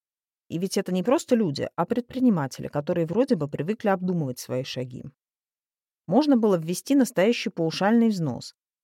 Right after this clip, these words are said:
то есть не просто оплату своего членства в клубе, а еще отдельную сумму. Допустим, люди не хотят думать над суммой в две с половиной тысячи долларов, но они же захотят подумать над пятью или над десятью тысячами долларов.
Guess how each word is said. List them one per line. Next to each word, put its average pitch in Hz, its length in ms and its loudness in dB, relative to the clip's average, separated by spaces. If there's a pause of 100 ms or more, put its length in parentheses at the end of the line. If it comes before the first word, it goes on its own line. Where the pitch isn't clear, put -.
(120)
то 170 80 -2
есть 175 140 -2
не 196 120 -2
просто 240 380 2
оплату 160 400 0
своего 156 420 -2
членства 143 480 -6
в - 60 -20
клубе, 147 340 -6 (320)
а 151 100 0
еще 156 240 0
отдельную 226 480 2
сумму. 143 480 -6 (420)
Допустим, 214 480 2
люди 240 180 6
не 247 120 6
хотят 247 400 2
думать 160 300 -4
над 143 180 -4
суммой 247 300 2
в 156 80 -4
две 160 200 -2
с - 60 -6
половиной 185 420 0
тысячи - 380 -10
долларов, 127 500 -8 (300)
но 170 100 0
они 214 180 4
же 156 120 -4
захотят 160 480 0
подумать 180 460 0
над 147 180 -2
пятью 208 400 -2
или 220 160 2
над 160 220 0
десятью 170 420 -6
тысячами 139 460 -8
долларов. 123 520 -8